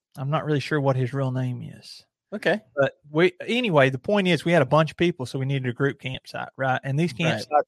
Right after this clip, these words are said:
Speaker 1: will hold, like, twenty, thirty people.
Speaker 2: Oh, yeah. Yeah, they're real nice.
Speaker 1: So I walk across the road,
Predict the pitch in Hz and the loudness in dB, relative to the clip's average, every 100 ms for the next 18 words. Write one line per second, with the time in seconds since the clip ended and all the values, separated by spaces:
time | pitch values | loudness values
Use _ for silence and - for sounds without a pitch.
0 | - 131 117 135 135 127 135 - _ 143 | -2 -2 2 4 4 2 -4 -6 _ -6
1 | 131 120 131 120 - 127 - - _ - | -6 -4 -6 -6 -12 -16 -16 -20 _ -4
2 | 143 104 95 - 107 104 110 110 90 90 | -2 -2 -6 -8 -6 -6 -6 -6 -8 -12
3 | - _ _ _ - 175 165 147 160 226 | -18 _ _ _ 4 8 10 10 10 8
4 | 262 233 - 185 196 - 165 139 127 120 | 8 0 4 6 4 0 -6 2 4 4
5 | 113 139 | 0 -4